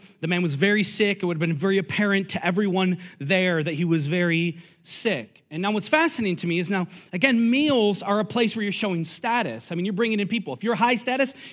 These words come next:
you're bringing other high status individuals in. You're inviting them into this prominent dinner. So where did this dude come from? Why is a man with dropsy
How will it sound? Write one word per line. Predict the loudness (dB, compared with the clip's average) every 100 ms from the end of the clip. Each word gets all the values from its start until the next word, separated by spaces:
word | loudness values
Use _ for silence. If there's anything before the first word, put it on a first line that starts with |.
| -2
you're | 0
bringing | 2 0 0
other | -2
high | -2 0 0
status | 0 -4 -4
individuals | -4 -2 -2 -2 -2
in. | -2 0
You're | 2 2
inviting | 2 2 2 2
them | 2 0
into | 2 0 0 2 0 0 -8 -4
this | -4 -4
prominent | -4 0 2 2 0 0
dinner. | 0 0 0
So | 2 2 0 -4 -20 -18 -6
where | -2 0
did | 2
this | 2 0
dude | -2 -2 -2
come | -4 -4 -4
from? | -4 -10 -12 -14 _ _ _ _ _ _ _ _ _ _ _ _ _ _ _ _ _ _ _ _ _ 0
Why | 4 6 6
is | 4 2
a | 2
man | 4 2
with | 2 0
dropsy | 0 2 2 0 -4 -4 -2 -4